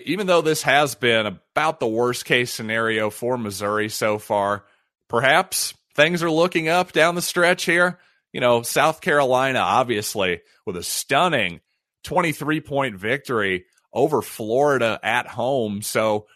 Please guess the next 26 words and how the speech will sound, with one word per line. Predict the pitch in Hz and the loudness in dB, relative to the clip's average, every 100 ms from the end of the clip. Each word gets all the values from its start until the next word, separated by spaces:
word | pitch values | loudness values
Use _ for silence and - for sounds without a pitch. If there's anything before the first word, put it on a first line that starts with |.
| _ _ - | _ _ -6
perhaps | 95 127 165 - | 0 2 2 -4
the | 151 | -2
Gamecocks | 147 175 180 165 165 180 - | 0 0 2 6 6 4 -2
are | 180 | -2
a | |
little | 160 170 | 0 -2
more | 160 165 | 0 -2
impressive, | 165 156 165 180 240 160 | -2 0 0 2 -2 0
but | 127 98 | 0 0
really, | 92 139 277 302 120 | 0 0 2 2 2
I | |
think | 107 127 110 - | 0 -2 -4 -4
the | 110 92 | -4 -4
takeaway | - 110 117 110 104 104 98 | -2 -2 -2 -2 -2 0 0
is | 101 101 98 - - _ _ _ | -2 -2 -4 -8 -12 _ _ _
that | 95 87 | -12 -12
Florida | - 95 104 180 135 87 73 | -14 -6 0 2 2 0 -6
is | 82 78 | -10 -14
much | 85 90 104 147 196 - - | -16 -16 -6 -2 -2 -4 -10
worse | 85 101 143 101 - | -6 -2 -2 -2 -6
than | 95 90 | -10 -10
we | 90 | -12
could | - 82 | -10 -10
have | 73 _ | -10 _
possibly | - 120 147 117 85 76 | -2 -2 -2 -8 -8 -10
expected. | - - 95 139 - 76 | -10 -4 -2 -2 -6 -12